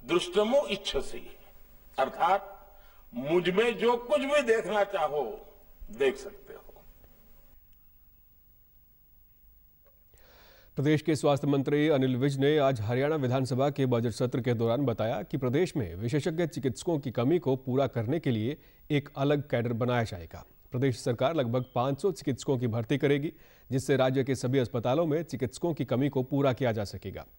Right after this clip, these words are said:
Speaker 2: उन्होंने कहा कि राज्य से करीब दो सौ चिकित्सक चंडीगढ़ में कार्यरत हैं। इसके लिए उन्होंने विभाग के चंडीगढ़ में कार्यरत चिकित्सकों के पदों को अलग से स्वीकृत करवाने के आदेश दिए हैं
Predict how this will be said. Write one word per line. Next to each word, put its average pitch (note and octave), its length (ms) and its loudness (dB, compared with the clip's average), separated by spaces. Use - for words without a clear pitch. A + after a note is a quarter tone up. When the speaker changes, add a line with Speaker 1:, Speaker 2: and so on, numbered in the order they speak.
Speaker 2:
उन्होंने D3 200 2
कहा D#3 180 2
कि D3+ 180 -2
राज्य B2+ 280 0
से D3 220 -4
करीब C#3 280 0
दो B2+ 180 2
सौ G3+ 140 2
चिकित्सक C3 460 -4
चंडीगढ़ C3 340 2
में A#2+ 140 -2
कार्यरत C#3+ 400 -2
हैं। F#3+ 120 -2
इसके C#3 280 -2
लिए G#3+ 180 0
उन्होंने E3+ 340 2
विभाग C3+ 380 0
के D#3 160 -2
चंडीगढ़ C3 420 0
में C3 200 0
कार्यरत A#2+ 340 0
चिकित्सकों - 480 -4
के C3 120 0
पदों B2 320 0
को D3 220 -4
अलग E3 240 2
से E3 160 0
स्वीकृत B2+ 400 -4
करवाने A#2+ 340 0
के B2+ 140 -2
आदेश B2 440 -2
दिए E2 240 -12
हैं A2+ 100 -10